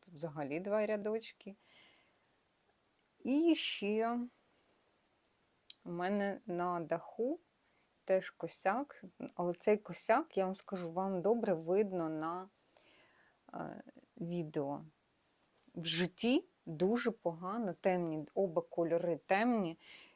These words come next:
і дуже погано видно контраст, е, цих, е, кольорів між собою.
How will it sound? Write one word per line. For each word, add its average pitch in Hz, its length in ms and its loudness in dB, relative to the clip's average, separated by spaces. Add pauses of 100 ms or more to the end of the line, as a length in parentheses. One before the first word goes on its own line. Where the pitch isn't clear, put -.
і 185 460 0
дуже 180 560 0
погано 185 600 -4
видно 180 500 2
контраст, 175 840 -6
е, 147 380 -4 (760)
цих, - 460 -2
е, 156 300 -2 (560)
кольорів 175 500 2
між 170 240 0
собою. 156 640 -4